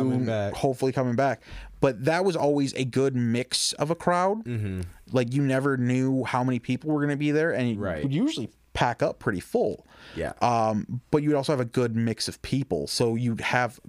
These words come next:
Speaker 2: good different reactions. Um,
Speaker 1: Right.
Speaker 2: you know, I would love, I love doing, like, just the open mic at Grins, even though it was three minutes. Three
Speaker 1: Yeah.
Speaker 2: minutes is, that's the crowd that, like, they're paying to see somebody else. So, like,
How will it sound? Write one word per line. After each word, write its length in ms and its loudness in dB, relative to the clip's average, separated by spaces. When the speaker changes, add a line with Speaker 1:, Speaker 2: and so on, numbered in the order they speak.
Speaker 2:
good 320 0
different 320 -2
reactions. 680 -4
Um, 380 2
Speaker 1:
Right. 280 -4
Speaker 2:
you 140 2
know, 340 0
I 100 2
would 160 0
love, 260 0
I 100 -2
love 260 0
doing, 280 2
like, 140 0
just 140 -8
the 180 0
open 280 0
mic 240 2
at 180 -4
Grins, 500 0
even 180 2
though 80 2
it 40 0
was 140 -4
three 220 -2
minutes. 420 -2
Three 160 4
Speaker 1:
Yeah. 60 2
Speaker 2:
minutes 260 2
is, 120 -6
that's 240 0
the 100 -2
crowd 260 2
that, 120 -2
like, 180 -2
they're 120 0
paying 360 0
to 60 -2
see 160 -2
somebody 300 0
else. 220 2
So, 200 0
like, 240 -2